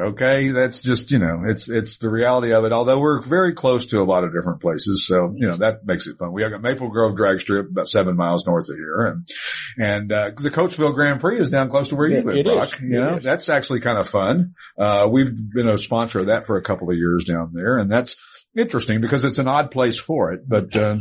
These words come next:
Speaker 1: seems
Speaker 2: Well,
Speaker 1: to do
Speaker 2: it's a,
Speaker 1: well.
Speaker 2: it's a city that is in, in flux. I mean,
Speaker 1: Right.
Speaker 2: it was a, uh, awful, you know, when, when the steel mills closed down, I mean, everything went to hell.
Speaker 1: Right.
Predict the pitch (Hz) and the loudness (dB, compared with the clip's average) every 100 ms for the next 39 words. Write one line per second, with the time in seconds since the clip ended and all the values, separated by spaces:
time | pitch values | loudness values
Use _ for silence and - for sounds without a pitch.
0 | - - 156 226 226 170 214 190 214 214 | -6 -6 0 2 2 2 2 2 2 0
1 | - 302 269 214 160 131 127 - 123 123 | 2 2 4 4 4 4 2 4 4 4
2 | - 127 113 123 76 - 107 107 107 113 | 2 -2 0 0 -2 -4 -2 2 2 0
3 | 117 117 120 110 - - - _ _ - | 0 0 2 0 -2 -14 -14 _ _ -6
4 | - 113 - _ 135 135 131 113 104 - | -4 -6 -12 _ 0 0 2 2 2 0
5 | - 107 87 107 107 113 110 107 107 - | -2 0 2 0 2 4 4 2 -2 -10
6 | _ - - 131 113 101 - - 107 98 | _ -10 -2 2 2 0 -2 -2 0 0
7 | - 92 92 92 - 95 90 87 101 87 | 0 0 0 -2 -4 -4 -4 -4 -4 -4
8 | 80 82 78 80 92 87 85 80 | -4 -4 -4 -4 0 0 2 -2